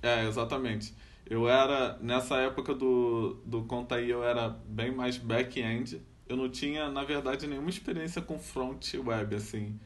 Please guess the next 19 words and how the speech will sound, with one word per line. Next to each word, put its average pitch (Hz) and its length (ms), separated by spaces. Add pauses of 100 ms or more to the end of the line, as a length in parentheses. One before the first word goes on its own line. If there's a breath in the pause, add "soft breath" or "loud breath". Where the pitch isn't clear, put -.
de 117 120
fato. 110 540 (460 soft breath)
Desenvolver 110 600
aplicações 110 840
com 107 600 (360)
framework 139 500
web, 117 400 (340)
React, 110 760
ou, 104 220 (340)
assim, 107 300
tanto 113 300
JavaScript. 113 840 (760 soft breath)
Mas 110 460
aí 113 680
eu 110 540
fui 113 140
pra 113 180
essa 117 160
área. 107 240